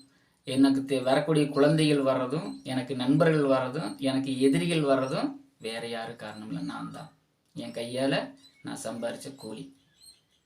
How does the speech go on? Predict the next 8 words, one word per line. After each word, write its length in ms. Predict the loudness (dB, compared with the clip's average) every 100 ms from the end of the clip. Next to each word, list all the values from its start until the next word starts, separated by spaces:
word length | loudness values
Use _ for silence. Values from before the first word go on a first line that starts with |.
| _ _ _ _ _ _ _ _ 4
இந்த 340 | 4 6 4 2 2
புரிதல் 420 | 0 2 2 2 4
வர்றதுக்கு 460 | 2 2 -2 -4 -2 0
தான் 180 | -2 -4
குடும்ப 220 | -8 -4 -4
வாழ்க்கை 240 | -4 -8
தேவைப்படுது. 460 | -10 -10 -10 -14 -18 _ _ _ _ -14 -14 -14 _ _ _ _ _ _ _ _ _ _
கணவன் 460 | 2 4 6 4